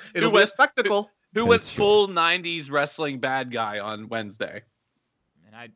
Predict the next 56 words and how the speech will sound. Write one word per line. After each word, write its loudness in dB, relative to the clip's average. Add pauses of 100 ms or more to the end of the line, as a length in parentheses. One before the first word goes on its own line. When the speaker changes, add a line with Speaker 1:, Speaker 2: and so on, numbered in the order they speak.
Speaker 3:
I, -14 (140)
I -8
can't -6
pretend -6
like -8
I -14
care -12
about -14
Don -14
Callis, -16
man. -10
I'm -8
sorry. -8
Speaker 2:
No. 0
Speaker 3:
I 6
just, 4
I 0
can't. -4
Speaker 2:
No. 2
Speaker 3:
I -2
can't 2
pretend -2
like -2
I -4
care -2
about -2
it 0
or 0
that -4
he's -4
been -2
interesting -6
or -8
anything -10
like -12
that. -14
I, -6 (100)
I -4
don't 2
think -8
he -8
has. -14
I -2
don't 0
think -6
that -8
this -6
has -8
worked. 0
I -4
don't -2
think -4
that -6
it's -12
justified -4
it. -4